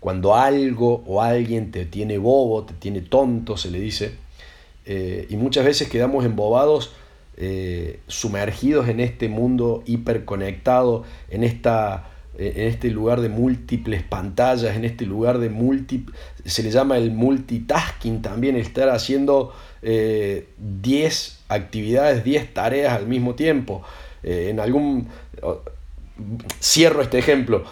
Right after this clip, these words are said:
me quedo mirando a ver si me, si me responde la persona, y capaz que la persona puede responderme a los quince minutos, y obviamente no me quedo quince minutos, pero al minuto me doy cuenta de que estaba hace un minuto mirando la pantalla a ver si me respondían,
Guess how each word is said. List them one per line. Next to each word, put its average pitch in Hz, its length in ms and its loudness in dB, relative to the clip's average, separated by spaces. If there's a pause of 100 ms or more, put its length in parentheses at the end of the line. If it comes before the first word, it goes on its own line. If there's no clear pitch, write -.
(160)
me 113 140 2
quedo 156 200 6
mirando 160 580 4
a 117 100 4
ver 135 140 6
si 135 180 0
me, 117 260 2
si - 160 -4
me 110 200 0
responde 107 600 2 (100)
la 107 140 -4
persona, 135 500 2 (180)
y 110 80 -8
capaz 123 280 0
que - 80 0
la 143 120 2
persona 160 340 2
puede 165 180 6
responderme 143 480 2
a - 20 2
los 117 120 -2
quince 180 360 0
minutos, 143 580 2
y 104 120 -2
obviamente 131 440 2
no 113 80 0
me 120 120 4
quedo 123 220 0
quince 139 280 0
minutos, 156 440 2
pero 113 280 2 (320)
al 110 260 4
minuto 135 480 4
me 131 100 4
doy 127 160 2
cuenta 131 500 0 (400)
de 98 160 -4
que 95 80 -2
estaba 131 320 6
hace 131 200 2
un 127 160 4
minuto 131 400 2
mirando 120 280 2
la 120 100 2
pantalla 117 400 2
a 110 60 6
ver 117 100 2
si - 80 -4
me 113 80 2
respondían, 117 720 -2